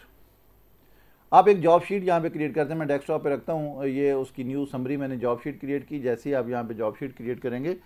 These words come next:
डेस्कटॉप पे जाएंगे, यहाँ पे ये न्यू समरी के नाम की फाइल बन के मैं इसको जैसे ही खोलूँगा, तो उसने यहाँ पे हमें उसकी कंप्लीट डिटेल जो है वो एक, अ, पेपर पे सेट कर दी। जैसे उसने सबसे पहले जॉब सेटअप शीट बनाया,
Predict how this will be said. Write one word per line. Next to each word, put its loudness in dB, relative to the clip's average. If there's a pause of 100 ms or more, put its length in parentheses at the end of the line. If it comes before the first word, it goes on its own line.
(280)
डेस्कटॉप -6
पे -4
जाएंगे, -4
यहाँ -4
पे -2
ये -4
न्यू -4
समरी -6
के -6
नाम -6
की -10
फाइल -2
बन -6
के -6
मैं -8
इसको -8
जैसे -4
ही -8
खोलूँगा, -4 (360)
तो 0
उसने -4
यहाँ 4
पे 0
हमें 0
उसकी -2
कंप्लीट -2
डिटेल 4
जो 0
है 2
वो 0
एक, 0
अ, -2 (100)
पेपर -2
पे -8
सेट -6
कर 0
दी। -4
जैसे -2
उसने -8
सबसे -4
पहले -2
जॉब 0
सेटअप -6
शीट -6
बनाया, 0